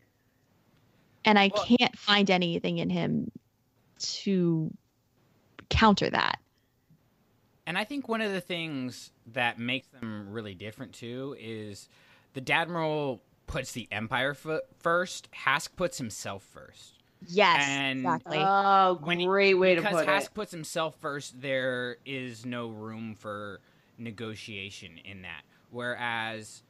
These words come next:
Speaker 2: with Admiral Versio, he puts the Empire first, and I'm sure to some extent in his eyes, doing that stuff for Iden was protecting the future because she was the future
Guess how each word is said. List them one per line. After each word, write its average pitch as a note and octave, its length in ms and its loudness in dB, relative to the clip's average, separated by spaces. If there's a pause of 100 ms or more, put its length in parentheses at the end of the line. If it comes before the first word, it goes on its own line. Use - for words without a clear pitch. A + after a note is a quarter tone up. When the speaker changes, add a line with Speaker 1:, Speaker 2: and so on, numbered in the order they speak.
(340)
Speaker 2:
with C3+ 280 -8
Admiral C#3+ 400 -2
Versio, B2+ 580 -8
he B2 100 -10
puts C3 220 -10
the C3 140 -14
Empire A#2+ 420 -6
first, G#2+ 500 -12
and B2 220 -8
I'm B2+ 140 -6
sure E3+ 340 -10
to D3 140 -14
some C3+ 280 -8
extent B2+ 380 -12
in A#2 140 -14
his B2+ 340 -12
eyes, A2 580 -6 (680)
doing C#3 380 -4
that A#2+ 220 -8
stuff A#2+ 320 -8 (160)
for A#2 280 -8
Iden G2+ 640 -8
was G#2+ 520 -8
protecting G#2+ 520 -10
the G2+ 80 -14
future G#2 400 -18
because F#2 300 -18
she A2 320 -12
was G2+ 420 -12
the G2 80 -18
future F2+ 640 -18